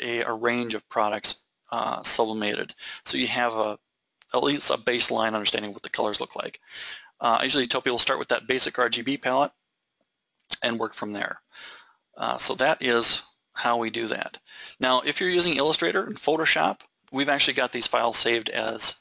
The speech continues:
E P S files too, so you can open them and use them in Illustrator and Photoshop. However, at this point, I don't believe Illustrator and Photoshop have this ability to create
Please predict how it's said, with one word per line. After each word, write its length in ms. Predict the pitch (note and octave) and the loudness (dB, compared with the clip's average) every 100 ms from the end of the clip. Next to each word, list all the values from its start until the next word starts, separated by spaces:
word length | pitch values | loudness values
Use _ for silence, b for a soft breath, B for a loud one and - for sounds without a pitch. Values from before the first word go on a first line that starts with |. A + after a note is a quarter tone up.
| - | -6
E 100 | B2 | -4
P 220 | - B2 | 0 2
S 140 | B2+ | 2
files 340 | - A#2 A2 - | 2 2 0 0
too, 240 | - C#3+ | 0 0
so 160 | - A#2 | 0 -2
you 140 | A2+ | -4
can 160 | B2 A#2 | -8 -8
open 260 | A2+ B2 | -6 -4
them 140 | A2+ A2 | -4 -4
and 100 | G#2+ | -2
use 180 | E3 | 0
them 220 | C3+ A#2 A#2+ B B B B - | 0 -2 -8 B B B B -8
in 180 | A2 A2+ | -4 -2
Illustrator 420 | A2 G#2+ A#2 A2+ | -2 -2 -2 -4
and 100 | G#2 | -6
Photoshop. 460 | A#2 G#2+ A2 G#2+ - B B B B B - | -4 0 0 0 -2 B B B B B -2
However, 440 | C3+ C#3 C#3+ C#3 - | 0 4 4 4 2
at 140 | B2+ | 0
this 280 | F3+ - - _ _ | 0 0 -4 _ _
point, 340 | - D3 A#2 | 0 2 2
I 100 | B2 | 0
don't 220 | B2 C3+ A#2+ | 2 2 2
believe 340 | B2 B2+ A#2+ | 2 2 2
Illustrator 440 | B2 A#2 - A#2 | 2 2 2 0
and 80 | A2 | -2
Photoshop 420 | A#2+ A#2+ G#2+ - | 0 2 2 2
have 300 | - - E3 | 0 2 2
this 180 | D3+ B2 | 2 0
ability 540 | A#2 A#2 A2+ A2 A2 - B B - | 2 2 4 4 0 -4 B B -4
to 180 | - A#2 | -4 -2
create 720 | - A#2 A#2 A#2 A#2 A#2 - | -4 -2 0 2 2 0 -8